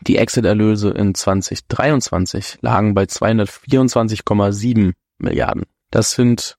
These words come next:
ziemlich genau sechsundneunzig Milliarden Dollar weniger Exit-Erlöse. Jetzt hören wir immer wieder,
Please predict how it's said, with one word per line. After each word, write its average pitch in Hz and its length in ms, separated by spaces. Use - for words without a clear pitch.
ziemlich - 400
genau 104 500
sechsundneunzig 104 920
Milliarden 95 720
Dollar 92 400
weniger 104 560
Exit-Erlöse. - 800
Jetzt - 280
hören 139 220
wir 123 100
immer 131 240
wieder, 123 460